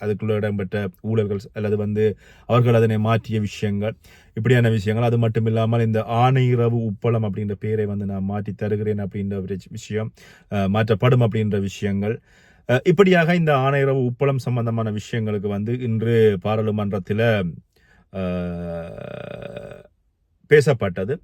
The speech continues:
இதுல இன்னும் ஒரு விஷயம் என்னன்னு சொன்னால் இந்த கடந்த பாராளுமன்ற அமர்வுகள்ல கௌரவ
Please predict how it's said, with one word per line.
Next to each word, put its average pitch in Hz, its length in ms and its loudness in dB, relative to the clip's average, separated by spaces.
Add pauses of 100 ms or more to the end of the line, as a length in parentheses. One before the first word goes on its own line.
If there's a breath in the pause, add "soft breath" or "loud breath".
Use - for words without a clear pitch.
(360 soft breath)
இதுல 170 140 4
இன்னும் 214 220 4
ஒரு 208 140 8
விஷயம் 175 320 2
என்னன்னு 143 260 2
சொன்னால் 131 460 0 (340)
இந்த 131 140 -2 (140)
கடந்த 165 360 2
பாராளுமன்ற 135 680 0
அமர்வுகள்ல 107 800 -2 (760 soft breath)
கௌரவ 160 340 6